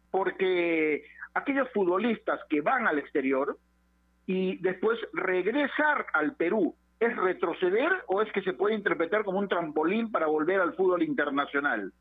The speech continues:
¿Qué determina el éxito de nuestros embajadores en el extranjero? A lo largo del tiempo, muchos futbolistas, pero muchos futbolistas peruanos, han salido a jugar a diversos países del exterior, empezando por Sudamérica,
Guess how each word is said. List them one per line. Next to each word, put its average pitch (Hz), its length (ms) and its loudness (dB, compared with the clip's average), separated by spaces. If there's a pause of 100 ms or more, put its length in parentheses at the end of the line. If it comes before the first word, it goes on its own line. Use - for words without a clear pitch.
(460)
¿Qué 339 100 2
determina 233 680 2
el 175 100 0
éxito 202 400 -2
de 165 120 2
nuestros 190 340 0
embajadores 160 640 0
en 156 120 0
el 147 100 2
extranjero? 135 720 -2 (560)
A 123 100 0
lo 120 180 0
largo 247 440 2
del 170 180 0
tiempo, 156 560 0 (800)
muchos 202 580 -2
futbolistas, 147 640 0
pero 131 140 0
muchos 175 400 0
futbolistas 147 400 -2
peruanos, 147 520 0 (520)
han 185 140 0
salido 190 320 0
a - 40 -6
jugar 180 280 2
a 170 60 4
diversos 175 560 2
países 160 420 0
del 143 100 0
exterior, 135 600 -2 (400)
empezando 196 420 -2
por 143 180 -2
Sudamérica, 185 1040 0